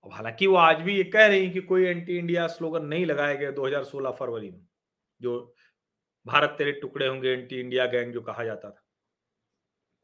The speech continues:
जाहिर है उसमें कन्हैया कुमार, उमर खालिद और शेला रशीद, यही तीनों उसमें जो है, जिसको कहते हैं ना कि एकदम से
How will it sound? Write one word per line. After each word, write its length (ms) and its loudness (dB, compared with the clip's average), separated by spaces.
जाहिर 240 6
है 60 4
उसमें 480 -6
कन्हैया 320 4
कुमार, 300 -2
उमर 220 -2
खालिद 360 -6
और 100 -2
शेला 280 -4
रशीद, 360 -10
यही 200 6
तीनों 340 -6
उसमें 280 -6
जो 100 0
है, 380 -2
जिसको 180 -12
कहते 300 -4
हैं 80 0
ना 80 -6
कि 140 -12
एकदम 220 -8
से 400 -8